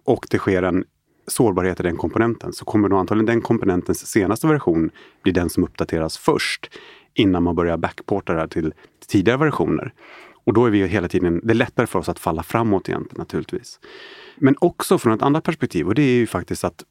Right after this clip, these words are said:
personalen eller de, de utvecklarna, de sitter och skriver kod, kommer ju att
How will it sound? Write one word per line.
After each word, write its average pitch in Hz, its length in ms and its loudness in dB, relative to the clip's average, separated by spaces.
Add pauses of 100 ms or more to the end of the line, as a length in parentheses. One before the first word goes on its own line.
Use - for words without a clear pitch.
(140)
personalen 127 760 2
eller 90 180 2
de, 98 240 0 (160)
de 120 200 2
utvecklarna, 104 640 0
de 92 100 -2
sitter 104 340 -2
och 95 100 0
skriver 135 600 0
kod, 117 420 -2 (680)
kommer 127 400 4
ju 98 140 4
att - 220 -6